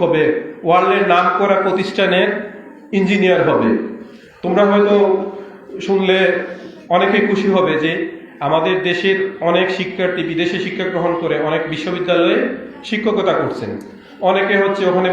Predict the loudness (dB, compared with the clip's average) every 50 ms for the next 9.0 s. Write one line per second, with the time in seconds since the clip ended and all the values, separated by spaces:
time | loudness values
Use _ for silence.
0 | 0 2 2 2 2 2 2 2 2 2 2 2 2 2 2 2 0 -2 -6 -8
1 | -12 -16 -18 -20 -20 -20 -20 -20 -20 -20 -14 -8 -4 -2 0 2 2 2 2 2
2 | 2 4 4 4 4 4 4 4 4 4 2 2 0 -2 -4 -4 -4 -4 -2 -2
3 | 0 2 2 4 4 4 2 2 0 2 2 2 2 4 4 4 4 4 2 0
4 | 0 -2 0 0 0 2 4 4 4 4 2 0 -2 -2 -6 -8 -8 -4 -2 0
5 | 2 2 4 2 2 2 0 0 0 2 2 2 2 2 2 0 0 -2 -6 -8
6 | -10 -10 -8 -8 -8 -10 -10 -8 -4 0 2 2 4 4 4 4 4 4 4 4
7 | 4 4 4 4 2 2 4 4 4 4 2 0 -2 -4 -8 -10 -12 -16 -18 -18
8 | -20 -20 -20 -20 -20 -20 -20 -20 -20 -20 -14 -6 -2 0 2 2 4 2 2